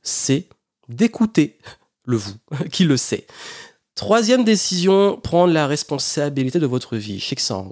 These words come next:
gros mot, c'est même un mot très difficile. D'ailleurs, je pense que si vous avez les, partagé les, des valeurs similaires aux miennes,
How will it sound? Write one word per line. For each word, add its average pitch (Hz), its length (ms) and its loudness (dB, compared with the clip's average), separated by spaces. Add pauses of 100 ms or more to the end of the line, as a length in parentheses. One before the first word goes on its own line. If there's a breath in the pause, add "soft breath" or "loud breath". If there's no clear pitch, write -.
(120)
gros 165 240 2
mot, 143 180 0 (480 soft breath)
c'est - 200 -6
même 143 240 4
un 127 80 2
mot 131 160 2
très - 380 0
difficile. 180 580 -2
D'ailleurs, 123 260 2
je 120 120 -2
pense 202 340 -2
que 139 140 -2
si 214 360 -2
vous 147 120 -2
avez 147 140 2
les, 123 140 0 (280)
partagé 165 380 0
les, 131 240 -2 (460 loud breath)
des 139 120 0
valeurs 175 360 2
similaires 214 1000 -2
aux 170 80 4
miennes, 160 360 0